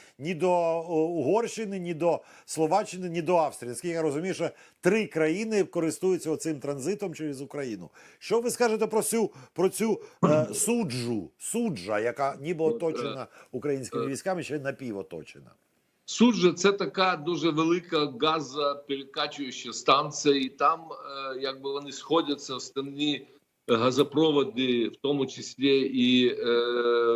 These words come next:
Speaker 2: газопроводи газотранспортної системи Уренгой, Помари, е, Ужгород, і основний, е, обсяг газу, він прокачується через Суджу. І в Суджі знаходяться, там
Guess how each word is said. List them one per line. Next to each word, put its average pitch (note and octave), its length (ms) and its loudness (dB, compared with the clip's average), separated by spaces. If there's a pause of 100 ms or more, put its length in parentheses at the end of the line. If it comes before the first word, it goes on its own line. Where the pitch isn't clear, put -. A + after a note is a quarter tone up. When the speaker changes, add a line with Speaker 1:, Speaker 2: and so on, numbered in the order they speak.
(140)
Speaker 2:
газопроводи B2+ 600 4
газотранспортної B2 880 0
системи C3+ 760 4 (480)
Уренгой, C3+ 600 6
Помари, C3+ 680 2
е, A#2 180 -6
Ужгород, C#3+ 880 2
і C#3 280 2
основний, D3 840 0
е, C#3 400 -8
обсяг D3+ 420 0
газу, D3+ 440 -2
він D3+ 140 -6
прокачується C#3 880 -8
через C3+ 520 -8 (240)
Суджу. G2+ 640 -4 (460)
І E3 180 4
в - 100 -8
Суджі G3 480 0
знаходяться, E3+ 880 -2
там C3 320 -2